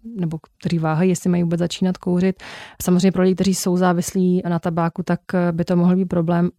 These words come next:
A ještě bych vlastně řekla k těm daním, co Česká republika má, tak, eh, je, že má nižší daň na řezaný tabák. Takže vlastně kuřáci nejsou motivovaní přestávat kouřit nebo přecházet na méně rizikové varianty,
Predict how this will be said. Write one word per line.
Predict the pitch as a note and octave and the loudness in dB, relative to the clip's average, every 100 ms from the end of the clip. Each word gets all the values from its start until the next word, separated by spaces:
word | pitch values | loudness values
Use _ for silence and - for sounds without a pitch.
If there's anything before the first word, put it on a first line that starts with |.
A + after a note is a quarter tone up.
| - | -10
A | F3+ | -12
ještě | - - F3 | -10 -8 -4
bych | F3 | -2
vlastně | F3 - | -2 0
řekla | F3+ F3 F3 | -2 -2 -6
k | |
těm | - F#3+ | 0 2
daním, | F3 E3+ F3 F3+ - - - _ | 4 4 4 2 -2 -14 -20 _
co | F#3 | -6
Česká | - - F#3 | -4 -2 -2
republika | F3+ F3+ F3 F3 F3+ | 0 0 -2 0 2
má, | F3 E3+ - | 2 2 0
tak, | F3 - - | -4 -6 -2
eh, | F3+ F3+ | 0 2
je, | F3+ F3 | 0 0
že | F3 F3+ F#3 | 0 0 2
má | F#3 F3+ | 2 4
nižší | F3 - - F3 | 2 0 -2 0
daň | F3 F3 F3+ | 2 2 0
na | F#3+ F3 F3 | 0 0 2
řezaný | F#3 F3+ F3+ | 2 2 2
tabák. | F3+ E3 E3 D3+ - - - - _ | 0 -2 -4 -6 -10 -20 -20 -20 _
Takže | - D#3 F3 | -8 -2 -2
vlastně | E3 E3 F#3 | -2 -6 -8
kuřáci | - F3 E3+ F3+ | -4 -4 -2 -2
nejsou | E3 - F3+ | -2 -2 0
motivovaní | E3+ - F3 E3+ F3 F3 F3 - - _ _ | 0 -2 -2 0 2 2 0 -6 -20 _ _
přestávat | - E3 F#3+ F#3 F#3 | -6 -2 0 2 0
kouřit | - E3+ F3 E3 | -2 -4 -4 -2
nebo | E3+ | -2
přecházet | D#3 F3 F3 E3+ E3+ | -2 -4 -2 -2 -2
na | F3 | 0
méně | E3+ E3 | 0 2
rizikové | E3+ E3 E3 E3 E3+ | 0 -2 -4 -4 -2
varianty, | E3 E3 E3 D#3 E3+ | 0 0 -2 -2 -4